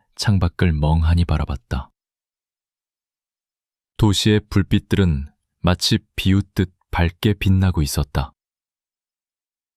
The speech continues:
그녀는 그 빛 속에서 자신의 어두운 비밀을 숨기려 애썼다.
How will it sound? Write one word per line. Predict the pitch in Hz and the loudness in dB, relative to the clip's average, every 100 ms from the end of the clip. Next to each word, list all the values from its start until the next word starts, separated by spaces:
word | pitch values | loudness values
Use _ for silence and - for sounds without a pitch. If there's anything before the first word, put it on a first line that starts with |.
| _ | _
그녀는 | - 82 82 78 71 - _ _ _ _ _ | 0 2 2 0 -4 -12 _ _ _ _ _
그 | 107 98 | 2 2
빛 | - 87 | 0 -2
속에서 | - 92 87 - 73 69 _ _ _ _ _ _ _ | 0 0 0 0 -2 -4 _ _ _ _ _ _ _
자신의 | - 90 - 90 80 - | -2 -2 0 0 0 -2
어두운 | 85 90 98 101 101 - | -2 2 2 2 0 -2
비밀을 | 98 92 90 82 69 | 0 2 2 0 -2
숨기려 | - - 120 107 110 92 | -6 -4 -2 0 0 2
애썼다. | 76 - - - - - | 0 -2 -6 -6 -6 -8